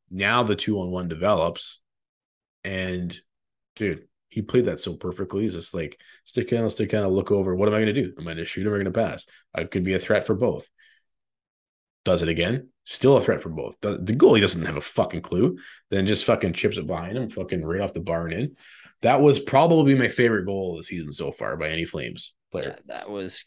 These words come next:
Speaker 2: that was fantastic. That was an exclamation point on his first period, which was already great. Um, but he's just got, yeah, like you said,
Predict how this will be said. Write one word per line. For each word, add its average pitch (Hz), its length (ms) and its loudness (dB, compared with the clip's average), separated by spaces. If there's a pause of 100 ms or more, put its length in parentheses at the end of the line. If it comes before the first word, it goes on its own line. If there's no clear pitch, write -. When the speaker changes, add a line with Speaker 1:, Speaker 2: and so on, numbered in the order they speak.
(140)
Speaker 2:
that 90 140 0
was 87 220 -4
fantastic. - 800 -10
That 92 120 0
was 104 120 2
an 92 60 0
exclamation 92 760 -2
point 90 220 -4
on 82 120 -6
his 82 200 -8
first - 280 -4
period, 78 280 -4
which - 180 -8
was 90 120 -4
already 80 360 4
great. 76 380 -2 (580)
Um, 80 420 -8 (160)
but 120 120 2
he's 165 240 2
just 202 180 2
got, 240 240 6
yeah, 156 320 2
like 127 200 0
you 156 120 -4
said, 90 240 -6